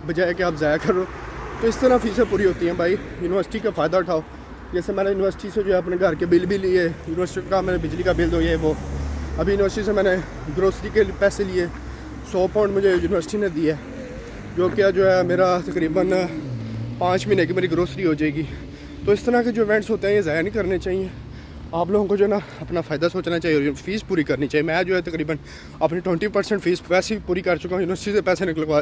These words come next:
निकलवा चुका हूँ। तो इस तरह यहाँ पे गेमें शेमें डलती हैं, आपको जो है मैं share करता रहूँगा। बाकी जो यूट्यूबर होते हैं वो share नहीं करते, तो मैं यहाँ पे जितनी भी गेमें शेमें होती हैं मैं आपसे share करता रहता हूँ।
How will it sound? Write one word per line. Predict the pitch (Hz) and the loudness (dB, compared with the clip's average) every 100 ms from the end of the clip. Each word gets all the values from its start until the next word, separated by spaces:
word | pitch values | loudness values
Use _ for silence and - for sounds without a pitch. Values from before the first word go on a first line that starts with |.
| 175 | 0
निकलवा | 165 151 147 165 | -4 0 0 0
चुका | 147 131 | -2 -10
हूँ। | 123 - - - - - - - | -12 -16 -18 -18 -20 -20 -16 -2
तो | 180 196 | 2 2
इस | 220 - | 0 0
तरह | 247 | 2
यहाँ | 247 226 | 2 2
पे | 214 | 0
गेमें | 175 175 202 | 0 -2 -2
शेमें | 208 196 | 0 0
डलती | 170 151 202 | -2 -2 -2
हैं, | 214 - - | -2 -4 -4
आपको | 170 175 220 | -2 0 0
जो | 190 | 0
है | 196 | 0
मैं | |
share | 180 180 175 | 0 0 0
करता | 160 202 | 0 2
रहूँगा। | 208 208 190 - - - - - 180 | 4 2 0 -4 -12 -14 -14 -8 -2
बाकी | 190 240 | 0 2
जो | 240 | 2
यूट्यूबर | 226 226 240 240 | 2 2 2 4
होते | 190 | 4
हैं | 208 | 2
वो | |
share | 208 208 208 | 4 4 4
नहीं | 208 | 2
करते, | 165 143 | 0 -2
तो | 139 - - - - - - 170 | -8 -8 -8 -6 -6 -4 -4 2
मैं | 202 | 6
यहाँ | 220 226 | 8 6
पे | 214 | 2
जितनी | 196 226 240 | 0 0 2
भी | 233 | 4
गेमें | 214 220 226 | 4 6 6
शेमें | 247 226 | 6 4
होती | 208 208 | 4 2
हैं | 214 | 2
मैं | 208 | 2
आपसे | 180 - 202 | 0 -2 0
share | 208 196 | 2 2
करता | 175 170 | 0 2
रहता | 185 175 | 0 2
हूँ। | 196 | 0